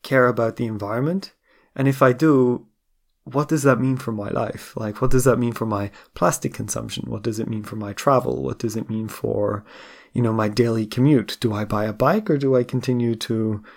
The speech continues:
drive a car?" And I, I really do, even though I'm quite critical of deep ecology, I really do believe in their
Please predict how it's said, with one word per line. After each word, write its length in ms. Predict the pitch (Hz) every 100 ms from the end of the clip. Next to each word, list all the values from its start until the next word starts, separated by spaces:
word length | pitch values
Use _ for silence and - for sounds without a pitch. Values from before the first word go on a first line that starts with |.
| _
drive 300 | - 117 110
a 60 | 107
car?" 440 | - 123 - - - - -
And 100 | 127
I, 140 | 120 120
I 100 | 123
really 680 | 120 135 143 131 110 - - 131
do, 380 | 131 123 117 113
even 320 | 110 120 120
though 140 | 117
I'm 280 | 110 107 - -
quite 180 | 107
critical 460 | - 139 131 123 117
of 120 | 104
deep 200 | 113 107
ecology, 640 | - - 117 113 - 113 - - _ -
I 60 |
really 340 | 117 120 127 123
do 580 | - 120 120 117 113 110 _ _ _ _ _ _ _ _ _ -
believe 540 | 120 123 131 143 135 123
in 160 | 120
their 440 | 113 110 107 107